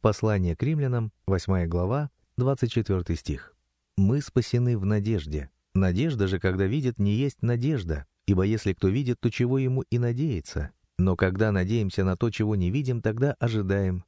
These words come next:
в терпении. Также и Дух подкрепляет нас в немощах наших. Ибо мы не знаем, о чем молиться, как должно, но сам Дух ходатайствует за нас воздыханиями неизреченными. Испытующий же сердца знает, какая мысль у Духа, потому что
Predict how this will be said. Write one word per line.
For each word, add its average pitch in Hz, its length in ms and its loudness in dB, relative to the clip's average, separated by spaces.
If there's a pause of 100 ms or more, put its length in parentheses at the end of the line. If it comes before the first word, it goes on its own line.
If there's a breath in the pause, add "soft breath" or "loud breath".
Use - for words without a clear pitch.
в - 40 -20
терпении. 76 640 -2 (280)
Также 131 300 2
и 113 180 0
Дух 143 320 -2
подкрепляет 117 680 0
нас 101 240 -2
в 87 80 0
немощах 87 480 -2
наших. 76 500 -4 (320)
Ибо 107 200 2
мы 107 100 0
не 104 140 0
знаем, 131 320 -2
о 120 40 -2
чем 117 180 0
молиться, 123 380 -2
как 117 220 0
должно, 107 420 2
но 117 140 -2
сам 101 380 0
Дух 147 240 0
ходатайствует 113 680 0
за 87 140 2
нас 107 400 -2 (160)
воздыханиями 101 1120 0
неизреченными. 80 960 0 (300)
Испытующий 113 680 0
же 104 140 0
сердца 101 420 0
знает, 117 440 0
какая 127 340 2
мысль 123 380 0
у 101 100 2
Духа, 95 540 -2 (140)
потому 113 320 4
что - 200 0